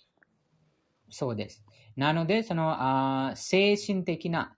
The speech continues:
魂が宿ってますので、いろんなものが、あー、作られてます。物質、ですから、物質は精神的魂によって作られてます。精神的な魂は物質が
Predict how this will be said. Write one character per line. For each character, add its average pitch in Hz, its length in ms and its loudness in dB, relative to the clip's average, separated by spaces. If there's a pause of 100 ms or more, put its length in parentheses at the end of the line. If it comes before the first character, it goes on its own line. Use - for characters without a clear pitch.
魂 120 440 -4
が 180 320 2 (640)
宿 147 240 6
っ 208 60 2
て 214 180 -4
ま 202 220 4
す - 340 -14 (1040)
の 160 220 0
で、 220 320 2 (240)
い 165 140 4
ろ 233 160 6
ん 233 80 4
な 233 120 6
も 175 180 2
の 156 140 2
が、 180 380 6
あ 120 420 0
ー、 - 0 -
作 - 300 4
ら 151 160 6
れ 117 140 -4
て 113 100 -8
ま 101 220 -8
す。 - 180 -20 (200)
物 123 220 0
質、 - 320 -6
で 175 140 4
す 196 80 -2
か 180 120 4
ら、 226 120 6
物 165 160 0
質 220 340 -4
は 220 260 6
精 190 260 4
神 202 180 0
的 202 320 -2
魂 151 460 0
に 165 100 0
よ 139 120 0
っ - 20 -12
て 214 200 0
作 170 300 -6
ら 104 140 2
れ 104 120 -4
て 113 200 -6
ま 104 260 -4
す。 - 180 -20 (540)
精 175 220 2
神 185 160 0
的 185 180 2
な 190 140 2
魂 170 400 2
は 208 80 6
物 135 240 -4
質 175 320 -6 (120)
が 208 320 2